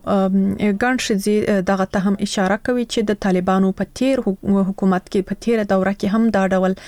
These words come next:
کار سوی و او بیا به ښځې مجازات کېدلې چې سرغړونه به یې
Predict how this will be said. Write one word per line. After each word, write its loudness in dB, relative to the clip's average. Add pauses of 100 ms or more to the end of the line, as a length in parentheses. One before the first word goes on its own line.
(360)
کار 0
سوی 0
و 0
او 2
بیا 2
به 0 (280)
ښځې 0
مجازات 0
کېدلې 0
چې -8
سرغړونه 0
به -2
یې -2